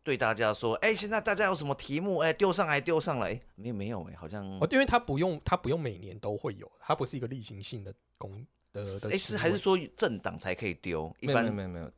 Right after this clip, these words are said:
Speaker 3: 不用，不用政党，就是要提起人，只要有人有提起说“我想要搞这个公投”，
Speaker 2: 对。
Speaker 3: 欸，然后就可以提诉，就提公投案。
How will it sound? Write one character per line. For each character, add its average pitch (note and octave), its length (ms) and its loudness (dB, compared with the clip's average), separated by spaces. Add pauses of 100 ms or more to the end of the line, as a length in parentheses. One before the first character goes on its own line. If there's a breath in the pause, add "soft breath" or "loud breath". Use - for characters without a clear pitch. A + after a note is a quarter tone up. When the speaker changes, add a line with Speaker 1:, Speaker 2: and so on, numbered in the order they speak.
Speaker 3:
不 C#3 60 -2
用， C3+ 200 0
不 A2+ 160 -6
用 B2 140 2
政 A#2 160 -2
党， D#2+ 100 -4
就 C3 120 -6
是 C3 100 -6
要 A2+ 120 0
提 - 240 -8
起 G2 220 -6
人， D2 220 -6
只 B2 100 2
要 D3 80 4
有 A2+ 180 4
人 F2 140 -2
有 F#2+ 160 -2
提 G2 240 -8
起 F2+ 160 -8
说 F#2+ 240 -4
“我 F#2+ 220 0
想 D2+ 260 -6
要 F#2 180 0
搞 D2 280 -8
这 F#2 100 -4
个 F2 60 -2
公 E2+ 200 -6
投”， - 140 -10
Speaker 2:
对。 F#2+ 160 -4 (300 soft breath)
Speaker 3:
欸， F2 180 -8
然 F#2+ 120 -8
后 G#2+ 100 -2
就 A2+ 100 -4
可 A2 140 -4
以 E2+ 60 -6
提 E2+ 260 -14
诉， F#2 340 -8
就 B2+ 80 -8
提 G#2+ 200 -8
公 A2+ 180 0
投 G2 120 -4
案。 F#2+ 280 -2